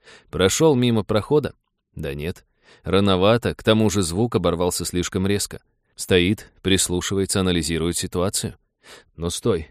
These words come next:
без дополнительных данных вероятность, что добыча пошла прямо,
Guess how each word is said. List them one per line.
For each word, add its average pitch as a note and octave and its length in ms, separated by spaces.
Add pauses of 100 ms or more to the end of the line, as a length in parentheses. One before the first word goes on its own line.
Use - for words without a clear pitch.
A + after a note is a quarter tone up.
(240)
без D#2+ 180
дополнительных F2+ 680
данных F#2 360
вероятность, F2+ 640
что - 180
добыча F2+ 400
пошла F2+ 380
прямо, G2 380